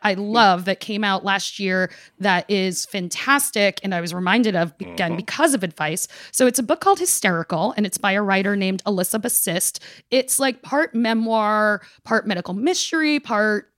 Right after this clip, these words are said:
Speaker 1: like,
Speaker 2: Mm-hmm.
Speaker 1: cultural criticism. She is someone who started literally having issues with her physical voice, and through a lot of looking for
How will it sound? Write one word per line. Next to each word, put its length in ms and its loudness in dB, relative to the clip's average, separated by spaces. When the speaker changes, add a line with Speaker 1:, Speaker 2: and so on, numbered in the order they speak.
Speaker 1:
like, 180 0
Speaker 2:
Mm-hmm. 120 -14
Speaker 1:
cultural 440 -2
criticism. 720 0
She 280 0
is 160 0
someone 300 -2
who 140 -2
started 520 0
literally 840 0
having 340 -2
issues 480 2
with 120 -6
her 120 0
physical 640 0
voice, 560 0
and 380 0
through 240 2
a 80 2
lot 480 0
of 420 2
looking 440 0
for 220 2